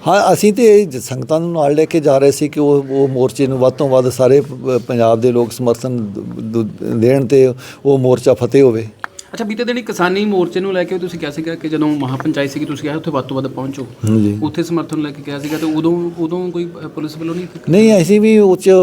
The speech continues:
Speaker 1: ਦ-, ਦੋ ਵਾਰੀ ਕਾਫੀ ਵੱਡੇ ਤਾਦਾਦ 'ਚ ਅਸੀਂ ਆਪਣੇ ਸਮਰਥਕਾਂ ਨੂੰ ਲੈ ਕੇ ਕ-, ਕ-, ਮੋਰਚੇ 'ਚ ਵੀ ਗਏ ਹਾਂ।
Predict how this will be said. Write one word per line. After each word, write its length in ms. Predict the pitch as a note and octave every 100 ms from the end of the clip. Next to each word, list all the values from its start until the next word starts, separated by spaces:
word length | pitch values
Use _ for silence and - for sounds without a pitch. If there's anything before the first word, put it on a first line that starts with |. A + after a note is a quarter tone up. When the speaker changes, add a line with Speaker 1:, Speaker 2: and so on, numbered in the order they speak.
| E3+
Speaker 1:
ਦ-, 240 | B2 C#3+
ਦੋ 300 | B2+ A2+ C3
ਵਾਰੀ 220 | D3+ F3 F3
ਕਾਫੀ 300 | E3+ E3 E3+
ਵੱਡੇ 260 | D3+ D3
ਤਾਦਾਦ 340 | D3 C#3+ D3 C#3+
'ਚ 120 | D#3
ਅਸੀਂ 300 | C#3 D3 C#3+
ਆਪਣੇ 360 | C3+ - C3+
ਸਮਰਥਕਾਂ 460 | C3 C3+ B2+ - C#3
ਨੂੰ 140 | C3
ਲੈ 120 | B2 A#2+
ਕੇ 160 | C3
ਕ-, 560 | A2+ G#2+ B2+ B2 A#2 A#2
ਕ-, 240 | B2 A#2 A2
ਮੋਰਚੇ 340 | A2 A2+ A2 A2+
'ਚ 120 | B2
ਵੀ 80 | A#2+
ਗਏ 220 | A2 A2+
ਹਾਂ। 120 | F#3+